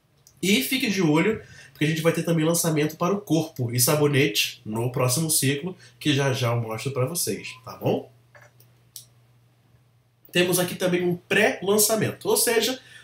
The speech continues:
no próximo ciclo teremos aí a dose de humor e o pitada de humor, que vem nessas cores aqui neon, né?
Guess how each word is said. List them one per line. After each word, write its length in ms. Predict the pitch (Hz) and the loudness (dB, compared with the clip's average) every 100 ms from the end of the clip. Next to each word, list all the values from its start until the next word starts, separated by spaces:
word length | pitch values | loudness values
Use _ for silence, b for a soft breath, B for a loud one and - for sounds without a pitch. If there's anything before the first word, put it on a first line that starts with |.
| B | B
no 120 | 240 | 4
próximo 340 | 196 - 196 | 4 2 2
ciclo 380 | 196 226 233 240 | 2 2 -2 -4
teremos 480 | 196 160 165 170 151 | 0 4 4 4 2
aí 220 | 156 160 | 4 4
a 60 | 143 | 2
dose 320 | 143 156 170 | 0 0 2
de 100 | 190 | 0
humor 360 | 214 151 - - - | 2 2 2 -4 -2
e 160 | 262 | 0
o 80 | 269 | 0
pitada 340 | 269 175 160 | -2 0 0
de 100 | 165 | 2
humor, 340 | 202 151 202 - B B - | 2 2 0 -2 B B -4
que 100 | 135 | 0
vem 160 | 147 | 2
nessas 320 | 147 131 135 - | 2 2 0 0
cores 300 | 151 135 123 | 0 2 2
aqui 260 | 120 120 | 0 -4
neon, 540 | 113 120 110 143 214 - | 0 2 4 4 2 -2
né? 280 | 113 160 | 0 0